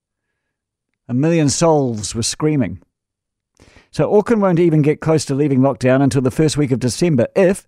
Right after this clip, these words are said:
and it's a big if, the whole city hits ninety percent fully vaccinated. That is six more weeks on top of the ten you've done already. Before they get to a red light,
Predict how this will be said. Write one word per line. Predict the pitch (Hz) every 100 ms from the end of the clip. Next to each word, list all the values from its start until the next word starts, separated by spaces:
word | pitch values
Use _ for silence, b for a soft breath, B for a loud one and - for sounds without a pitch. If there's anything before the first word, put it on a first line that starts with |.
| _
and | 175 170
it's | 131 -
a | 127
big | 101 117 220
if, | 123 147 175 _ _ _ _
the | - 147
whole | 139 180
city | 156 208 147 139
hits | 113 160 -
ninety | 139 165 156
percent | 143 170 156 135
fully | 180 165
vaccinated. | 147 185 185 175 135 110 92 - b b
That | 113 175
is | 196 139
six | - 185 170
more | 175
weeks | 160 151 -
on | 117
top | 147
of | 143
the | 120
ten | - 143
you've | 131
done | 95 147
already. | 127 120 123 92 - _ _ _ _ _ b b b
Before | 127 185 202
they | 170
get | 127 85 185 -
to | 156 160
a | 143 123
red | 143 175 110
light, | 170 196 -